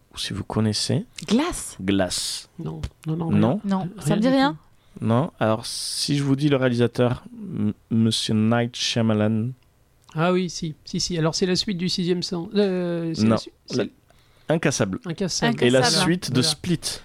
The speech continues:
Speaker 1: qu'il a
Speaker 3: Voilà.
Speaker 1: fait plus
Speaker 2: Oui.
Speaker 1: récemment.
Speaker 3: Si, si, Glass maintenant. Oui, c'est, euh, c'est un, c'est en hommage au, enfin, c'est, c'est,
Speaker 2: Split,
Speaker 3: euh,
Speaker 2: c'est le truc avec, euh, le mec d'X-Men, c'est ça ?
Speaker 1: Exactement.
Speaker 2: Qui est
Speaker 3: Ouais.
Speaker 2: complet, qui a, je sais pas combien de personnalités, euh,
Speaker 1: Exactement. Disons qu'il a
Speaker 2: complètement
Speaker 1: fait,
Speaker 2: taré, ouais.
Speaker 1: il a fait le film Split.
Speaker 2: Ouais.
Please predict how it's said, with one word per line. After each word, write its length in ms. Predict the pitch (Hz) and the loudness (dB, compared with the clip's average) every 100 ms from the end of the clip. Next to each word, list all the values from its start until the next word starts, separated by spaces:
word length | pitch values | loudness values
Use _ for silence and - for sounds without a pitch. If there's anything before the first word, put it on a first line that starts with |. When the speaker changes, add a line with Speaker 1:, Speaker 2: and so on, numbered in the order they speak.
| - | -8
Speaker 1:
qu'il 160 | - 104 | 0 2
a 60 | |
Speaker 3:
Voilà. 120 | 151 156 | 2 0
Speaker 1:
fait 80 | - | 0
plus 140 | 135 | 2
Speaker 2:
Oui. 80 | 135 | 2
Speaker 1:
récemment. 300 | 123 117 92 | 4 2 0
Speaker 3:
Si, 100 | 175 | -2
si, 200 | - 196 | -4 -2
Glass 340 | 165 196 196 190 | 2 2 2 -2
maintenant. 260 | 170 175 | -4 -2
Oui, 140 | 160 190 | 0 0
c'est, 240 | - 175 | 2 2
euh, 180 | 165 160 | 4 2
c'est 200 | 151 170 | 0 -2
un, 160 | 165 160 | -2 -2
c'est 160 | - | -2
en 120 | 170 | -2
hommage 300 | 170 170 180 | -2 0 0
au, 160 | 160 160 | 0 -2
enfin, 140 | 143 | -4
c'est, 300 | 147 175 180 - | -8 -8 -10 -10
c'est, 160 | - | -6
Speaker 2:
Split, 300 | 156 160 233 | -4 0 0
Speaker 3:
euh, 60 | - | 0
Speaker 2:
c'est 140 | - | 0
le 80 | 180 | 0
truc 240 | 185 190 | 0 0
avec, 300 | 185 180 180 | 2 0 0
euh, 400 | 180 165 160 156 | 0 2 2 0
le 80 | 151 | 0
mec 180 | 160 165 | -2 0
d'X-Men, 380 | 185 - 330 349 269 | -2 -2 -4 -4 -6
c'est 120 | 262 | -4
ça ? 80 | 127 | 0
Speaker 1:
Exactement. 760 | 120 113 147 196 - 135 101 - _ - | 0 2 0 0 0 2 2 0 _ 0
Speaker 2:
Qui 80 | 196 | 0
est 60 | |
Speaker 3:
Ouais. 80 | 165 | 2
Speaker 2:
complet, 580 | - 190 196 185 180 165 - | 2 2 4 2 2 -2 0
qui 80 | |
a, 280 | 175 165 160 | 2 4 2
je 40 | 151 | 2
sais 60 | |
pas 80 | 180 | -2
combien 220 | 175 190 | 0 0
de 40 | 185 | 0
personnalités, 540 | 175 - 180 175 208 | -4 0 0 2 2
euh, 80 | 208 | 4
Speaker 1:
Exactement. 680 | - 170 127 139 - 123 110 | 4 2 2 2 2 2 4
Disons 240 | 131 185 | 4 4
qu'il 120 | 214 202 | 4 4
a 20 | |
Speaker 2:
complètement 260 | 214 214 214 | 4 4 2
Speaker 1:
fait, 60 | |
Speaker 2:
taré, 260 | 214 240 262 | 2 0 -2
ouais. 120 | 147 - | -4 2
Speaker 1:
il 140 | 131 | 4
a 60 | 165 | 4
fait 180 | - | 2
le 120 | 196 185 | 2 2
film 320 | - 160 127 | 0 2 2
Split. 420 | - - 120 147 - - _ - - | 0 0 2 2 -2 -12 _ -10 -2
Speaker 2:
Ouais. 160 | 180 | -2